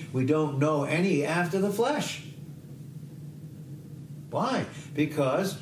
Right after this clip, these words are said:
Romans eight, verse nine, "You are not in the flesh, if so be that the Spirit of God dwell in you." How does it come that the Spirit of God dwells in us? Through receiving Christ,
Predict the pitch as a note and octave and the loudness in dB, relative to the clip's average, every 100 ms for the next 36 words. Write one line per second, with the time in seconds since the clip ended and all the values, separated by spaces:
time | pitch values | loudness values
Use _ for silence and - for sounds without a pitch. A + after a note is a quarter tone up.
0 | - - A#2+ A2+ G#2+ G#2+ G#2+ G#2 - A2 | -8 0 2 2 0 0 0 0 0 2
1 | C#3+ D3 D#3+ G3+ C#3 C#3+ - - - - | 2 2 2 2 2 0 -2 -8 -12 -14
2 | - - F3 F3+ D#3+ E3+ G3+ G#3+ G#3+ G#3+ | -10 4 6 6 6 4 4 4 4 4
3 | F#3 D3 F3+ G3 F#3+ - G3 F3+ - G3 | 2 2 2 2 2 0 2 2 4 4
4 | E3 A#3 G#3+ F#3 C3+ F3 D#3+ - G3+ G#3 | 4 4 4 4 2 0 0 2 4 6
5 | G#3 F3 F#3+ G3+ G#3+ E3+ G#3 A#3+ B3 E3 | 4 4 4 4 0 0 0 0 0 0
6 | G#2 - - - - - - - - - | -2 -6 -12 -12 -14 -14 -14 -14 -12 -12
7 | - - - - - - - B2+ C3+ D3 | -12 -14 -14 -14 -14 -14 -6 0 2 2
8 | D3 E3+ E3+ B2+ A#2+ D3 D#3+ C#3+ D3 C#3+ | 2 2 0 -2 0 0 0 0 0 -2
9 | - D#3+ E3+ F3 C3+ C#3 C3+ E3 F3 A3+ | 0 2 2 0 0 0 2 0 0 0
10 | C4+ A#3+ F3 - - - - - - - | 0 0 -2 -4 -8 -10 -12 -12 -12 -12
11 | - - - D3+ D3+ F3 F3 D3 C3+ D#3+ | -12 -12 0 4 6 6 6 4 4 2
12 | E3 - A2+ D3+ - | 0 0 0 0 -4